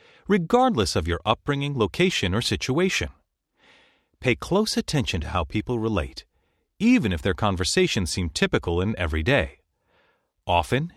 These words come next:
in the most casual greeting between people, there is nuance in their speech patterns, eye contact, and body language. The words they're speaking may be common and habitual,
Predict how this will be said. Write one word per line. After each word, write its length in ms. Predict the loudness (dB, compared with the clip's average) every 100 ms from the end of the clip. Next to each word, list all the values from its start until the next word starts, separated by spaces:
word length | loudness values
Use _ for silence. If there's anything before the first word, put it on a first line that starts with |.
| _
in 100 | -2
the 60 | 0
most 260 | -2 -4
casual 480 | -4 -2 0 0 0
greeting 380 | 2 2 2 0
between 320 | -2 -2 -2
people, 480 | -2 -2 -2 -6 -10 _ _ _
there 200 | -2 0
is 120 | 0 0
nuance 500 | 0 2 0 0 -2
in 100 | -2
their 120 | -2
speech 400 | -2 -2 -4 -2
patterns, 520 | 0 0 -2 -6 -10 -10 -2
eye 160 | 0
contact, 600 | 0 -4 -4 -4 -4 -6 -18 _ _
and 300 | -2 0 0
body 260 | 0 0 0
language. 600 | 0 -2 -6 -12 -16 -18 _ _ _ _ _ _ _ _
The 140 | 2
words 400 | 2 2 2 2
they're 180 | 2 2
speaking 480 | 0 -2 -2 0 0
may 140 | 0
be 160 | 0 -2
common 500 | -2 0 0 -2 -4
and 120 | -2 -2
habitual, 680 | 0 -2 -2 -6 -6 -10